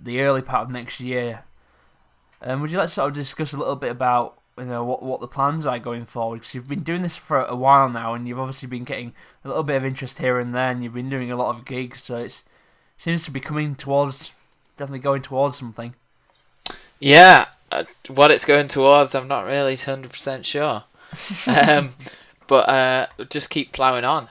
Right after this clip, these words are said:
Speaker 2: I think, uh, I'm, I'm hoping next year is gonna be really big, 'cause, like, I've basically, um, taken a break from my full-time job. I'm kind of dipping in and out of it.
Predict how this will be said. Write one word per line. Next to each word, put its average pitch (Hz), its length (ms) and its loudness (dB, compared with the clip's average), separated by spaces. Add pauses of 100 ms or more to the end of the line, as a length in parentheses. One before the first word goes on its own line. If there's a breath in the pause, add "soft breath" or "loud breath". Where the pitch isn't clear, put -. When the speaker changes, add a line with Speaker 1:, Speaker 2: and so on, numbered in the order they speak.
Speaker 2:
I 135 80 -4
think, 170 260 -2
uh, 151 360 4
I'm, - 240 -6 (160)
I'm 143 120 -8
hoping 180 440 -2
next - 280 -6
year 131 160 -2
is 123 120 -6
gonna 123 160 -12
be 120 240 -8 (200)
really 120 240 -6
big, 120 320 -6
'cause, 117 220 -12
like, 110 380 -10 (160)
I've 120 160 -6
basically, 117 560 -4 (280)
um, 110 600 -12 (400)
taken 131 240 -4
a 117 60 -4
break 123 300 -2
from 113 180 -18
my 107 240 -10
full-time 107 540 -12
job. 107 260 -8
I'm 101 180 -14
kind 113 220 -14
of 104 140 -20
dipping 113 300 -12
in 107 140 -16
and 104 120 -12
out 110 180 -8
of 113 120 -16
it. 104 140 -18